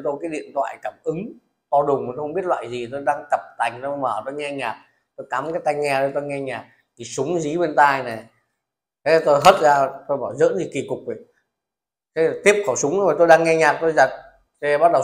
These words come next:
súng dí, bắt nữa, bắt đầu giật tai nghe của tôi ra, bắt đầu đọc lệnh bắt. Tôi còn cười, tôi bảo tôi có tội gì mà bắt. Thế đọc lệnh bắt buôn bán trái phép chất ma túy. Thế bảo anh cứ yên tâm. Thế bắt đầu còng tay tôi lại, thì bắt đầu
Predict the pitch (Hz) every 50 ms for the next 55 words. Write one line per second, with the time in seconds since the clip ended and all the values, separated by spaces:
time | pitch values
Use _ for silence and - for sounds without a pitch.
0 | - - 143 156 180 165 160 165 185 196 196 185 185 180 185 185 165 147 143 147
1 | 143 147 - 156 151 151 156 156 151 143 127 120 117 131 139 139 147 147 143 143
2 | 160 165 147 127 127 131 127 117 - - 131 120 - 151 175 196 - - - -
3 | _ _ _ _ _ _ _ _ 170 165 165 - - 156 147 139 - - 151 151
4 | 147 147 143 180 165 160 - - 175 - 180 180 190 190 175 143 147 151 156 147
5 | 143 143 143 147 180 214 - - - - - _ _ _ 180 185 196 196 202 202
6 | 190 175 151 - - 156 165 170 151 - 175 190 185 - - _ - 180 165 165
7 | 156 151 160 180 175 - - _ _ 156 160 - 202 208 - 196 175 165 156 151
8 | - 156 151 165 196 196 - - _ _ _ _ _ _ - 185 185 180 180 180
9 | 180 139 139 120 123 139 160 160 170 185 180 165 160 - 170 165 151 151 151 165
10 | 165 175 156 143 143 - 143 139 139 135 156 156 151 156 156 151 151 139 127 127
11 | - 139 131 131 127 127 - 165 170 147